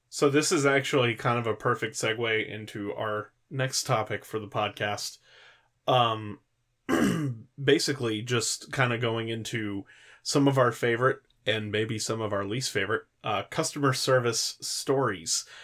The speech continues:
So, um, I know I gave you guys the topic, uh, beforehand, but, um, I can start with, with one or two, and then you guys can tell as many as you'd like. Um, so I've got, uh, I've got two funny ones,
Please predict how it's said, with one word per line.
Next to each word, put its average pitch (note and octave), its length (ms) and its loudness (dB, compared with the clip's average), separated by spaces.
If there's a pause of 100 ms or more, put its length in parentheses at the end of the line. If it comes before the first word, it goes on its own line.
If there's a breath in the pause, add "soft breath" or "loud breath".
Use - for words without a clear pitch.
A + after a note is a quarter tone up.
(240 loud breath)
So, G#2+ 560 2
um, G#2+ 400 0
I B2 80 0
know C#3+ 120 6
I C3 60 6
gave C3 180 4
you B2 60 -2
guys A2+ 280 2
the A2 100 -8
topic, - 680 -2 (600)
uh, G#2 320 2
beforehand, B2 1080 2
but, A#2 380 -2
um, G2 480 -4 (520 soft breath)
I A#2+ 100 2
can B2+ 160 0
start - 380 2
with, - 400 -2 (100)
with A2+ 260 -4
one A#2 180 0
or A2 120 -2
two, A#2+ 480 -4
and G#2+ 200 -6
then G#2 260 -4
you A2+ 100 -4
guys B2+ 160 4
can B2+ 160 -4
tell A#2 160 2
as A2+ 100 -4
many A#2+ 240 0
as A2+ 140 -4
you'd G#2+ 100 -8
like. A2+ 360 -2 (520 loud breath)
Um, G2 540 0 (640 soft breath)
so A2+ 280 2
I've B2 200 2
got, A#2 380 2
uh, G2+ 380 0 (800 loud breath)
I've A#2 100 -2
got A2+ 300 0
two D#3 220 2
funny C3+ 260 2
ones, C#3 520 2